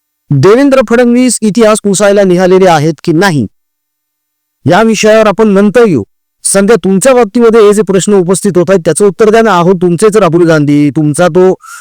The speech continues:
"इधर से आलू डाला तो उधर से सोना निकालूंगा" म्हणणारा तुमचा तो राष्ट्रीय पप्पू, जो माणूस वयाच्या पंचावन्नाव्या, साठाव्या वर्षापर्यंत पोहोचलाय, तरी सुद्धा अजून तुम्ही त्याला रिलॉन्च करत आहात. न जाणे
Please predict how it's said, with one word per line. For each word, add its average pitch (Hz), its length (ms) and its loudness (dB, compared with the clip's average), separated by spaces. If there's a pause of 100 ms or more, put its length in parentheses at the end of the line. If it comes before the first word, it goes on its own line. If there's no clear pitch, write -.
"इधर 175 260 2
से 190 160 0
आलू 180 280 2
डाला 175 260 2
तो 165 180 0
उधर 170 160 0
से 170 160 0
सोना 160 340 -2
निकालूंगा" 170 480 0
म्हणणारा 156 440 0
तुमचा 151 320 -4
तो 147 180 -2
राष्ट्रीय 156 380 -2
पप्पू, 151 640 -2 (1080)
जो 170 160 2
माणूस 175 500 0
वयाच्या 165 560 0
पंचावन्नाव्या, 175 840 0
साठाव्या 165 580 0 (100)
वर्षापर्यंत 175 500 0
पोहोचलाय, 160 580 0
तरी 160 160 0
सुद्धा 165 380 0
अजून 156 260 0
तुम्ही 160 240 0
त्याला 165 200 2
रिलॉन्च 151 680 0
करत 143 300 -2
आहात. 123 380 -4 (1400)
न 151 140 2
जाणे 175 260 2